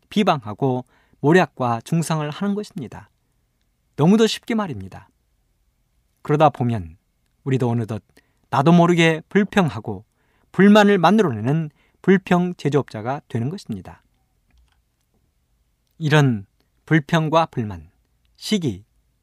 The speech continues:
질투가 얼마나 무섭고 두려운 것인지 성경에서 한번 찾아보도록 하겠습니다. 민수기 십일 장 일 절로 육 절입니다. "백성이 여호와의 들으시기에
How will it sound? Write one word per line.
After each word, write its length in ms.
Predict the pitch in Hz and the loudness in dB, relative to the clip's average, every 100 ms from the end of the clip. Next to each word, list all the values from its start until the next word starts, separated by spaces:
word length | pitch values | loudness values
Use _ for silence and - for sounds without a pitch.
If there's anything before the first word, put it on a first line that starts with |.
| _ _ | _ _
질투가 640 | - 190 - 113 127 98 - _ _ _ _ _ | -2 -2 -2 -6 -4 -6 -14 _ _ _ _ _
얼마나 460 | 131 175 202 214 | 4 6 6 4
무섭고 640 | 180 175 185 175 175 165 - | 0 0 -2 -2 -4 -6 -2
두려운 300 | 151 147 139 | 0 2 0
것인지 540 | 113 107 98 113 90 _ _ _ _ _ _ | -6 -10 -12 -12 -12 _ _ _ _ _ _
성경에서 520 | - 160 147 127 120 | -6 -4 -2 -4 -4
한번 280 | 113 107 104 | -8 -8 -10
찾아보도록 560 | 160 156 143 131 127 _ | -8 -6 -4 -4 -6 _
하겠습니다. 760 | - 120 90 - 92 85 87 - _ _ _ _ _ _ _ _ | -16 -14 -14 -16 -18 -18 -20 -20 _ _ _ _ _ _ _ _
민수기 440 | 135 151 160 196 | 0 2 2 0
십일 240 | 208 190 151 | -2 -2 -4
장 360 | - 98 131 - _ - | -8 -10 -10 -14 _ -10
일 120 | 123 | -10
절로 240 | - 123 151 | -6 -4 -4
육 160 | 180 | -6
절입니다. 520 | 147 101 90 90 87 _ _ _ _ _ _ _ _ _ _ _ | -10 -12 -14 -18 -20 _ _ _ _ _ _ _ _ _ _ _
"백성이 760 | 127 123 - 165 135 143 98 98 _ _ _ _ _ _ | -6 -6 -4 -2 0 0 -4 -10 _ _ _ _ _ _
여호와의 500 | 156 147 196 180 180 | -2 4 6 6 4
들으시기에 640 | 175 165 156 - 143 143 | 0 -2 -4 -2 0 0